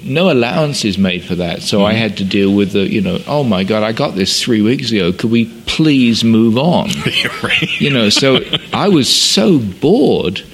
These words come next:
Speaker 2: Mm-hmm.
Speaker 1: you know, and I left school at sixteen with no qualifications, and, you know, my parents were very supportive, but I thought,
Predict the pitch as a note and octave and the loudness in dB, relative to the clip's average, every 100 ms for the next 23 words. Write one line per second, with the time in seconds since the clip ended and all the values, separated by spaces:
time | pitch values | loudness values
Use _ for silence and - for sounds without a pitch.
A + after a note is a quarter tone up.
0 | - - F2 E2 B2 F3 D3 A2+ A#2+ B2+ | -20 -10 -8 -4 0 0 2 2 2 2
1 | B2+ - - A#2 G#2+ - - - - G#2 | 0 0 0 2 2 0 -2 -2 -2 0
2 | G#2+ G#2 E2+ G2+ A2 B2 B2 A2+ G2 G#2 | 2 2 2 2 2 0 0 0 0 -2
3 | F#2 F#2+ F#2+ - A2 A2+ G#2 F#2 F2+ F2+ | -2 -2 0 0 0 0 0 0 0 0
4 | - - - - - - - A2 F2+ F#2 | -6 -16 -18 -20 -20 -12 -2 0 2 2
5 | G#2 - A#2 C3 G#2+ - F2+ F2+ F2 F2 | 0 0 0 0 0 0 0 0 0 0
6 | - F2 F2 F2 A2+ A#2 F2+ F#2 - - | -2 -2 0 0 0 0 -2 -4 -6 -6
7 | G#2 - | -4 -4